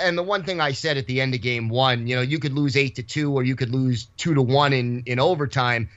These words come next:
It's still only one game to none. And one of the big advantages that the Islanders certainly have, I mean, uh, n-, not to, to put down, you know, Coach Cooper in, in Tampa. He's an excellent coach, but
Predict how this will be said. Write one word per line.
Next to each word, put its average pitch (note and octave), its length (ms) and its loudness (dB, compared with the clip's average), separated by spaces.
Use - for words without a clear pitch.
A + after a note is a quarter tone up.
It's - 180 -4
still E3+ 280 0
only B2+ 240 0
one A#2 300 -4
game G#2 300 -8
to G#2+ 120 -10
none. A#2+ 400 0
And D3+ 460 0
one G3+ 240 2
of G3 80 -2
the D#3+ 80 0
big C#3+ 180 -2
advantages B2+ 540 -4
that A2+ 100 -6
the A#2 120 -2
Islanders A#2 460 -2
certainly A#2 460 -4
have, G#2 420 -2
I A2 80 -8
mean, G#2 320 -8
uh, B2 320 2
n-, D3 100 -8
not D#3+ 400 0
to, C3 340 -2
to B2 220 -4
put D#3+ 240 -4
down, C#3 480 0
you C3+ 80 -6
know, A#2+ 120 -4
Coach C3+ 360 -2
Cooper C3 400 -2
in, A#2 220 -6
in A2 180 -4
Tampa. C#3 360 2
He's G#2 220 -4
an A2 80 -2
excellent G#2+ 420 -4
coach, D3+ 360 2
but A#2+ 180 -2